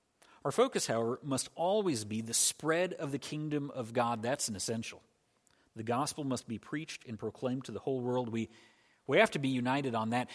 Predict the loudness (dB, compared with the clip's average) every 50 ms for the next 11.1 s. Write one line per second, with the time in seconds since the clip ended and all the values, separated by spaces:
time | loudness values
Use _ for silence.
0 | 0 2 2 2 4 0 0 0 2 2 2 2 0 2 4 4 4 4 2 0
1 | 0 0 2 2 0 -2 -2 -2 -4 -4 -2 0 0 2 2 0 -2 -2 -2 -2
2 | -2 -2 -2 -4 -4 -4 -4 -4 -4 -6 -6 -6 -8 -8 -8 -8 -10 -12 -14 _
3 | _ _ _ _ -20 -20 -20 -20 _ _ _ _ _ -16 -16 -16 _ _ -6 -6
4 | -2 -2 -4 2 4 4 6 6 4 4 2 2 0 -2 -6 _ _ _ _ -20
5 | _ _ _ _ _ _ _ _ _ _ _ 0 0 0 2 0 0 0 0 0
6 | -2 0 0 0 0 0 0 0 -2 -2 -4 -4 -4 -6 -6 -6 -6 -8 -8 -10
7 | -10 -12 -12 -10 -10 -10 -10 _ _ _ _ _ _ -10 -6 -4 -4 -2 -4 -6
8 | -8 -4 -2 -2 0 0 0 2 2 4 4 2 -4 -6 -10 -14 -8 -6 -6 -4
9 | -4 -6 -8 -8 -8 -8 -8 -10 -16 _ _ -4 -2 -2 0 -2 -2 -6 -4 -4
10 | -6 -8 -8 -14 -20 -20 _ _ _ _ _ -10 -8 -8 -8 -10 -10 -10 -10 -10
11 | -10